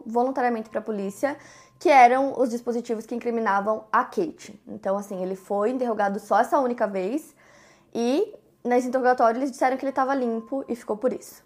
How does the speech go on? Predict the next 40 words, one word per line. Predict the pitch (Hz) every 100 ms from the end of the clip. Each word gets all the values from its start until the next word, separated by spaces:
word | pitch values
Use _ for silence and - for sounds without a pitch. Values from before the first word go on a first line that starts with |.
| -
Uma | 262
informação | 359 330 277 269
também | 262 254 247
muito | 269 359
importante | 370 285 285 240 240 -
é | 196
que | 190 - 202 -
o | 190 196
William, | 254 311 330 311 -
o | 220 214
Adam | 202 208 233 233
e | 226 220
a |
Liana | 226 226 196 202 240
receberam | 240 220 220 220
imunidade | 226 240 240 208 202 208 277
se | - 294
eles, | 302 233 240 269 277 - -
é, | 220 220
testemunhassem | 220 240 233 226 220 214 214 233 -
contra | - 226 233 233 262 -
a | 247
Kate | - 208 202 214
no | 208
julgamento. | 214 214 - - _ _ -
A | 233
Janine | 254 285
acredita | 320 285 247 269 277
que |
aconteceu | 254 247 247 254 240
alguma | 226 269 233
coisa | - 233 262 277
nessa | 226 220
conversa | 220 208 196 196 247 240
que | 226
mudou | 208 202 220
o |
curso | 220 214
da | 208
investigação. | 208 208 226 240 - 220 240